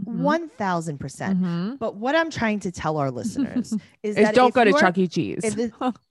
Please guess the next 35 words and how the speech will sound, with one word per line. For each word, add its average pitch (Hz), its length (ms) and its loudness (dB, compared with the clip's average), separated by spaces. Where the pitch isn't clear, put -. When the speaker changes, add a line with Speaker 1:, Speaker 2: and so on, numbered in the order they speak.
Speaker 2:
if 208 140 -4
your 294 200 -2
first 302 400 -4
date 220 180 -2
is 196 120 -6
even 185 240 -6
suggesting 170 800 0
that 127 140 -6
Chuck - 380 -4
E. 202 100 -8
Cheese 180 440 -10
is 165 140 -6
where 160 120 -2
you 160 180 -4
meet 156 180 -6
up, 196 340 2
Speaker 1:
Yes. - 500 -2
Speaker 2:
get 175 320 4
away. 151 440 -2
Abort, 165 600 -2
abort, 156 500 -2
abort. 156 340 -6
Because 214 380 -12
even 339 240 -2
if 330 160 -10
you 247 100 -6
have 233 320 -4
kids, 226 460 -8
they 220 220 -2
should 254 240 -8
not 226 220 -2
be 220 100 -6
involved 185 440 -4
in 185 100 -10
your 175 260 -8